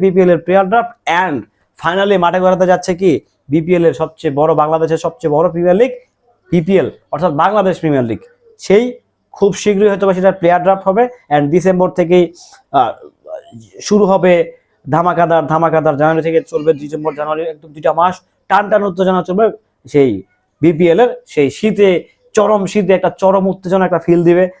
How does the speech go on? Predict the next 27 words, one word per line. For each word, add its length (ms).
আশা 160
করতেছি 300
ঢাকা 220
ক্যাপিটালস। 400
So 60
যেখানে 340
মেগাস্টার 280
শাকিব 340
খান, 160
সেখানে 260
দুর্দান্ত 380
কিছু 120
তো 80
হবেই। 360
So 80
বুঝতেই 280
তো 120
পারছেন, 320
আসলে 140
আমি 200
খুবই 200
এক্সাইটেড 440
শাকিব 300
খান 160
ঢাকা 120
ক্যাপিটালসে 380
ফিরে 200